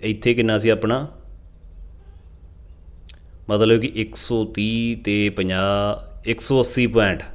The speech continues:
ਗੈਪ ਅੱਪ ਖੁੱਲ੍ਹੀ ਸੀ ਮਾਰਕੀਟ, ਇੱਕ ਸੌ ਅੱਸੀ ਪੁਆਇੰਟ ਇਨਵਰਟਿਡ ਹੈਮਰ ਦੇ ਨਾਲ। ਸੋ ਇਹ ਦੋਨੋਂ ਚੀਜ਼ਾਂ ਆਪਾਂ ਦੇਖ ਲਈਆਂ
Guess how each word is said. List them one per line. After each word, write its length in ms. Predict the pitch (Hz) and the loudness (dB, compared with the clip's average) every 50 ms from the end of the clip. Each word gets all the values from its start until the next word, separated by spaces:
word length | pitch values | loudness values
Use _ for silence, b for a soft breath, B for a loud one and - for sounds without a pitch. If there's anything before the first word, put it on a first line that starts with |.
| - - 104 | -8 -2 2
ਗੈਪ 240 | 104 101 98 95 - | 4 4 4 4 2
ਅੱਪ 120 | 104 92 - | 0 2 2
ਖੁੱਲ੍ਹੀ 260 | - 90 87 92 92 | 2 2 2 0 -2
ਸੀ 120 | 85 - | -2 -2
ਮਾਰਕੀਟ, 380 | 92 82 78 78 78 - 76 - - - - | -4 -4 -4 -6 -8 -10 -12 -14 -16 -14 -10
ਇੱਕ 140 | 104 104 - | -10 -6 -4
ਸੌ 120 | - 98 | -4 -4
ਅੱਸੀ 180 | 90 - - 90 | -4 -4 -6 -8
ਪੁਆਇੰਟ 320 | 78 87 80 78 76 - - - - | -6 -6 -6 -6 -8 -10 -12 -8 -4
ਇਨਵਰਟਿਡ 420 | 113 110 107 101 95 87 92 82 | -2 0 2 2 0 0 -2 -4
ਹੈਮਰ 320 | 80 92 90 87 82 78 78 | -4 -6 -8 -8 -8 -8 -8
ਦੇ 100 | 78 78 | -8 -8
ਨਾਲ। 200 | 76 78 - - B B B B B B B B B B | -8 -10 -12 -14 B B B B B B B B B B
ਸੋ 140 | - - - | -6 -2 2
ਇਹ 160 | 131 131 143 | 6 6 8
ਦੋਨੋਂ 300 | 135 139 131 139 139 139 | 8 8 8 8 8 6
ਚੀਜ਼ਾਂ 280 | 131 123 123 113 117 117 | 6 6 4 4 4 4
ਆਪਾਂ 200 | 113 - 117 117 | 4 4 4 4
ਦੇਖ 180 | 110 107 92 85 | 4 4 2 2
ਲਈਆਂ 260 | 82 80 80 80 | -2 -6 -6 -6